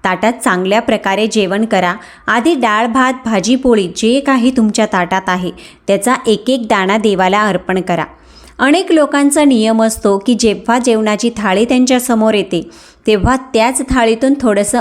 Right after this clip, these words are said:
अन्न घेऊन देवाच्या नावाने खाली ठेवतात आणि मग जेवण करतात. पाणी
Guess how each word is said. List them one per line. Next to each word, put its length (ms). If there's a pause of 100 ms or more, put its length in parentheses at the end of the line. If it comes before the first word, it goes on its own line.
अन्न 360
घेऊन 360 (380)
देवाच्या 440
नावाने 500
खाली 240
ठेवतात 420 (380)
आणि 200
मग 320
जेवण 320
करतात. 360 (760)
पाणी 260